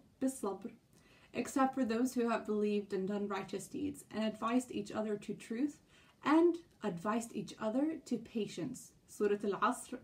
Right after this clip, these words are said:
verse three. I'm sure many of you might know this, this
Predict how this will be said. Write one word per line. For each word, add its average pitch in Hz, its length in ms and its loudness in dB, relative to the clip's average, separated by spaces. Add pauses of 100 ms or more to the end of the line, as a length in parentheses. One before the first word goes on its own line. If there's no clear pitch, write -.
(140)
verse 202 220 -2
three. 165 400 -4
I'm - 320 -20
sure 240 180 4
many 247 300 8
of 226 100 2
you 220 380 6
might 220 260 4
know 220 160 6
this, 208 320 4 (600)
this 220 200 2